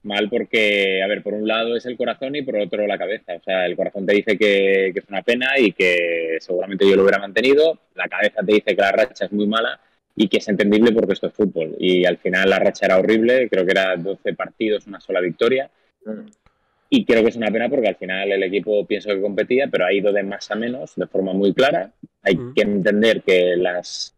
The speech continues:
Speaker 1: dinámicas del fútbol, pues, son las que son y llega un momento en el que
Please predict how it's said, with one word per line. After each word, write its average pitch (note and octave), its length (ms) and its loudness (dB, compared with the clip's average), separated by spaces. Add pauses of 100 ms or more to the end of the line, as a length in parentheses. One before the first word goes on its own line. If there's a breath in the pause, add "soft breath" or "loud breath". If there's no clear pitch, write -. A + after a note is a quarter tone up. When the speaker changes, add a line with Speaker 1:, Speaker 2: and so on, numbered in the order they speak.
(140)
Speaker 1:
dinámicas G#2+ 600 2
del G2+ 120 0
fútbol, G#2 340 0
pues, F2 160 -2
son G2 100 -6
las F#2 100 -4
que G2+ 80 -2
son B2+ 200 -6
y F#2 220 0
llega E2 140 0
un F2 80 -6
momento F#2 260 -4
en F#2+ 60 2
el E2 60 0
que F#2 240 0